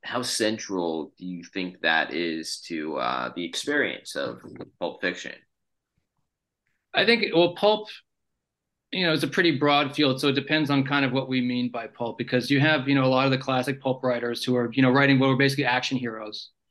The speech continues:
Speaker 2: And there's
Speaker 1: Okay.
Speaker 2: not as much moral ambiguity in those stories, but on the noir side, on the crime side, yeah, it's, it's rife.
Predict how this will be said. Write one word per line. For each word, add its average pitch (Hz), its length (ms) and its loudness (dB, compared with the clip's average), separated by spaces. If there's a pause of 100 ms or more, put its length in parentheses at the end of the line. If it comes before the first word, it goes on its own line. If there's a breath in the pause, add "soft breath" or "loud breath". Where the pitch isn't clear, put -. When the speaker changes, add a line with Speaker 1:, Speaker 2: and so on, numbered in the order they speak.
(500)
Speaker 2:
And 135 100 6
there's 135 120 6
Speaker 1:
Okay. 147 80 8
Speaker 2:
not 147 160 4
as 135 100 -4
much 139 280 4
moral 135 240 8
ambiguity 127 500 4
in 123 80 4
those 123 200 2
stories, 123 260 0
but 139 120 2
on 143 100 4
the 139 80 4
noir 127 400 2
side, 170 380 0
on 131 100 2
the 120 60 0
crime 147 300 0
side, 175 340 0
yeah, 123 240 0
it's, - 180 -16
it's - 140 -12
rife. 117 380 -4